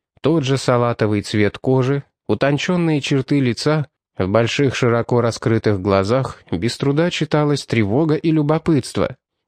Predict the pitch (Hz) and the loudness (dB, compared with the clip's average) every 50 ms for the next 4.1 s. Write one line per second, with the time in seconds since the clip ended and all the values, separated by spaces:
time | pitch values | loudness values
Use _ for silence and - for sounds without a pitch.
0 | _ - 104 107 - - 135 127 117 - - 117 117 113 110 110 113 113 113 117 | _ 0 0 0 2 2 0 0 0 -2 -2 0 2 2 2 0 0 0 0 -2
1 | 110 - 120 110 101 101 101 95 95 95 98 127 147 143 123 - _ - 104 107 | 0 0 0 0 2 2 0 0 0 0 0 -2 -2 -2 -4 -8 _ -4 -2 -2
2 | 135 135 - 202 196 185 175 170 - - 208 202 - - 127 110 104 104 104 107 | -2 0 -2 -4 -2 0 -2 -2 0 -2 -2 -2 0 0 0 2 2 2 2 2
3 | 104 101 - 120 107 - - 127 123 135 - - 143 120 101 92 95 - - - | 2 0 0 -2 -4 0 0 0 0 0 0 0 0 0 0 0 -4 -6 -8 -12
4 | - | -18